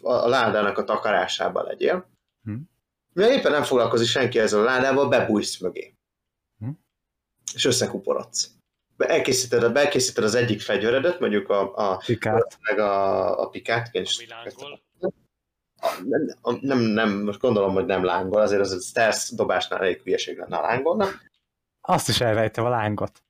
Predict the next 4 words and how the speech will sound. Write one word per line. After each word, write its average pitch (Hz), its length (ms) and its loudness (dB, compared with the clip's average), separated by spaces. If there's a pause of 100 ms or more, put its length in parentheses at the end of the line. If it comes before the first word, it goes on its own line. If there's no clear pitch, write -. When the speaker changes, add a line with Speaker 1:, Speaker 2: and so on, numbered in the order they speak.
(420)
Speaker 1:
Igen, - 260 -2 (960)
azt - 280 -6
igen. 110 260 2 (1300)
Ö, 110 220 4